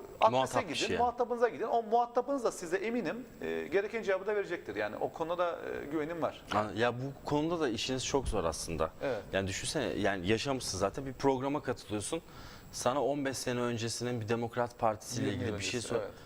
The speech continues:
Speaker 2: ama Demokrat Partisi'nin cevap vermek zorundasın gibi hissediyorsun
Speaker 1: Tabii,
Speaker 2: bir
Speaker 1: dediğim gibi
Speaker 2: tarafta.
Speaker 1: cevap vermeye çalışıyorum fakat
Speaker 2: Sıkıntı.
Speaker 1: yani işin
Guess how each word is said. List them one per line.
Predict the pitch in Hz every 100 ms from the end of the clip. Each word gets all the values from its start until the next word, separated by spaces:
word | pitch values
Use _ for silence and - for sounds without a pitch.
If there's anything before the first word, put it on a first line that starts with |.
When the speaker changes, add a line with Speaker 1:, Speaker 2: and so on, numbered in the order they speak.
| - - - -
Speaker 2:
ama | - 110 123
Demokrat | 135 151 - 156 -
Partisi'nin | 107 - 95 113
cevap | 104 127 127 107
vermek | 107 123
zorundasın | 113 120 120 117 110 104 90 92
gibi | 101 95
hissediyorsun | 92 - 98 92 -
Speaker 1:
Tabii, | 107
Speaker 2:
bir | 175
Speaker 1:
dediğim | 101 95
gibi | 113
Speaker 2:
tarafta. | 156 170
Speaker 1:
cevap | 180 185
vermeye | 190 185
çalışıyorum | 190 190 - 240 240 -
fakat | - 202 196
Speaker 2:
Sıkıntı. | - - - - 143
Speaker 1:
yani | 165 165 120 - -
işin | 160 - -